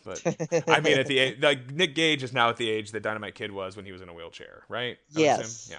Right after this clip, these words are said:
Speaker 1: Yeah. Um, Zandig, uh,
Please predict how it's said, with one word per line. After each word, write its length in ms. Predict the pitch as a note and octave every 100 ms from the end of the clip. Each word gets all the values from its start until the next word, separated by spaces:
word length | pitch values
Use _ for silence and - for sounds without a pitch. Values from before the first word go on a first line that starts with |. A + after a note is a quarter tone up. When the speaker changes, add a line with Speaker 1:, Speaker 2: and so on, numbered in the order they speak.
| - _ - - - - -
Speaker 1:
Yeah. 260 | G#2 G2+ F#2+
Um, 160 | E2+ - _ _ _ _ _ - _ _ -
Zandig, 540 | A#2+ E3+ F#3 E3+ C#3 -
uh, 360 | B2+ A#2+ A2